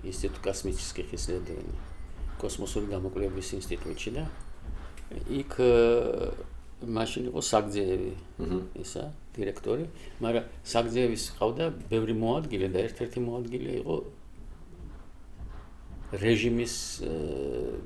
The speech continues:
Speaker 1: რომელსაც რეჟიმ-, რეჟი-, რეჟიმის, ე, პასუხისგებელი იყო, გენერალი იყო კგბ-ში.
Speaker 2: მმ.
Speaker 1: და, ესე იგი, მთელი რეჟიმი იმაში მდგომარეობდა, რომ გადიოდი, ესე იგი, არ, გა-,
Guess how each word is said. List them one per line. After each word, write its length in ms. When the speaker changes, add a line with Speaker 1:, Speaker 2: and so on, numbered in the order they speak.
Speaker 1:
რომელსაც 460
რეჟიმ-, 520
რეჟი-, 400
რეჟიმის, 760
ე, 140
პასუხისგებელი 760
იყო, 120
გენერალი 580
იყო 160
კგბ-ში. 680
Speaker 2:
მმ. 240
Speaker 1:
და, 160
ესე 260
იგი, 140
მთელი 300
რეჟიმი 380
იმაში 240
მდგომარეობდა, 600
რომ 160
გადიოდი, 440
ესე 160
იგი, 120
არ, 180
გა-, 260